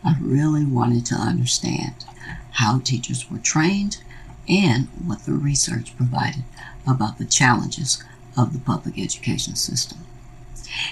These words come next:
If you're looking to find out more about current topics in education that could affect you or your children, then you're in the right place.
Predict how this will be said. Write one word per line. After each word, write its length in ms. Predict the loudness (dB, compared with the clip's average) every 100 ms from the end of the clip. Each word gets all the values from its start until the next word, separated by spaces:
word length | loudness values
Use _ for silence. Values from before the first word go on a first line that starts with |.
| 4
If 200 | 4 6
you're 180 | 6 6
looking 320 | 4 2 -2
to 60 |
find 340 | -2 0 0 0
out 180 | -2 0
more 280 | -2 -2
about 420 | -2 0 0 -2 -4
current 380 | 0 2 0
topics 500 | 0 0 0 0 0
in 180 | 2 0
education 580 | -2 -4 0 2 2 0 -8 -12 -12 -2
that 180 | -2 0
could 160 | 0 0
affect 400 | -2 -2 -2 0
you 320 | 2 2 0
or 160 | -2 0
your 260 | 2 4 4
children, 540 | 2 0 -2 -4 -6 -6 -16 -8
then 300 | 4 6 6
you're 200 | 4 2
in 140 | 2 2
the 160 | 0
right 260 | -2 -4 -4
place. 520 | -4 -4 0 0 0